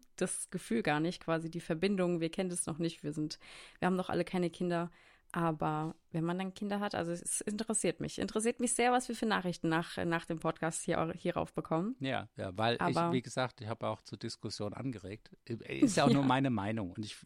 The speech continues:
Speaker 2: kann auch andere Meinungen akzeptieren. Wie gesagt, äh, ich glaube, dass es ganz tolle, äh, äh, Gay-Pärchen gibt, die,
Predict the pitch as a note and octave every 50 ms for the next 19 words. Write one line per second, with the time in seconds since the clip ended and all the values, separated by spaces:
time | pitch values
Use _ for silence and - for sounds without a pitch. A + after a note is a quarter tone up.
0 | - - - - B2 A#2+ C3 B2 A2 - - A#2+ C3 C3 C3 C3 B2 A#2+ A#2 A#2+
1 | B2 B2 A#2+ - - - - B2 A2 - - A#2 A2+ G#2+ A2 - _ - - _
2 | - _ _ _ _ _ - G2 - - - A2+ A2 - - G2 G2+ G2 F#2+ F#2+
3 | F#2+ - - - - - G#2 A2+ A#2 A#2 A2+ A2+ G#2+ - - G#2+ G#2 - - -
4 | A2+ A2 C3 B2+ - - - - A2+ A2+ A#2+ B2 A#2 A2+ A2 G#2+ A2+ A2 G#2 G#2
5 | G#2 G2+ F#2+ G2 G2+ - G#2+ G#2 G2 F#2 F2+ _ _ _ _ _ _ _ _ -
6 | - A2+ A2 B2 A#2+ - - A2 G#2+ A2 - - A#2+ A2 - A#2+ A2+ - _ -
7 | G2+ G2+ G2+ G2+ G2